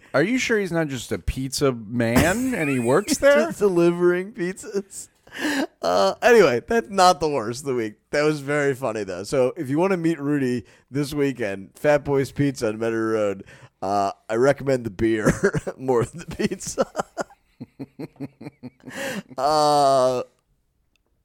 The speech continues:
Speaker 2: my worst. Burger King apologized for, quote, "women belong in the kitchen" <laughs> tweet.
Speaker 1: Hmm.
Speaker 2: So Burger King basically tweeted out, in order to get attention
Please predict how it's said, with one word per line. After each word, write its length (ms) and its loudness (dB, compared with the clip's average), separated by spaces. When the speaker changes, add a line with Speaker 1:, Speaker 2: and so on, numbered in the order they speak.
Speaker 2:
my 220 4
worst. 520 -10
Burger 420 -2
King 540 -6
apologized 1000 0
for, 100 -6
quote, 540 0
"women 640 -2
belong 500 4
in 120 0
the 60 -2
kitchen" 580 0
<laughs> 20 -8
tweet. 580 -4
Speaker 1:
Hmm. 480 -8
Speaker 2:
So 160 -2
Burger 360 -4
King 280 -4
basically 540 -2
tweeted 360 0
out, 360 0
in 80 0
order 220 4
to 100 4
get 160 0
attention 680 -6